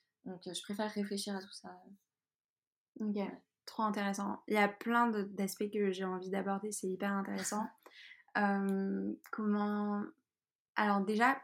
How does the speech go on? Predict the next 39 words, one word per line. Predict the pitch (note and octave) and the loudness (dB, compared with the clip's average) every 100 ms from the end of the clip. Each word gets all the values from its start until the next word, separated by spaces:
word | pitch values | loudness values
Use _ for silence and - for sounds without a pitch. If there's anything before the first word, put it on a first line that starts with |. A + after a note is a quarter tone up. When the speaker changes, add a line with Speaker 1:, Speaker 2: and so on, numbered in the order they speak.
| _ - - - | _ -20 -12 -4
Speaker 2:
concernant | A3+ A3 G#3 G#3 | 2 4 4 2
tes | G#3+ G#3 | 4 4
ateliers, | G#3 G#3+ G3+ G3+ A#3+ - _ _ _ _ _ - | 2 2 4 4 2 -4 _ _ _ _ _ -2
euh, | G3+ G3 F#3+ F#3+ G3 F#3+ F#3+ F#3+ G#3+ - | 2 2 2 0 0 0 -2 -2 -2 -2
tu | G#3 | -4
produis | - G#3 G3 G3+ | 0 0 2 2
en | G3 | 2
France ? | - A3+ C#4 - - - - - | 0 0 0 -4 -10 -14 -20 0
Speaker 1:
Ouais, | A3+ - - _ - | 2 2 -2 _ 0
à | G3+ | 4
Speaker 2:
Ouais. | |
Speaker 1:
Paris. | G#3 E3+ - _ - | 4 4 -2 _ 0
Speaker 2:
À | G#3+ | 2
Paris, | G#3+ G3+ - - | 4 2 -2 -2
ok. | A3 G3+ G3 | 0 0 2
Speaker 1:
J'ai | G3 G#3 G3 | 6 6 6
un | A#3 C4+ | 6 6
à | |
Paris | B3 G#3+ A3+ - | 8 6 4 0
qui | A3 | 0
est | F#3 | 2
dans | E3 | 0
le | F3 | -6
Sentier, | F3 F3 G3+ - _ _ - | -8 -6 -8 -8 _ _ -14
donc, | F3+ F3 | -12 -8
euh, | D#3+ - | -6 -6
c'est | - | -8
très | - A#3+ | -2 0
pratique | A3+ A3 B3 - | 2 0 -4 -6
parce | G3 | -6
que | - | -6
c'est | F3+ - F3+ E3+ - _ - | -6 -4 -4 -4 -10 _ -10
à | F#3+ | -6
côté | G3 F#3+ | -6 -4
de | - | -6
chez | - | -6
moi, | - _ _ _ | -12 _ _ _
tu | - | -20
vois. | A#3 | -20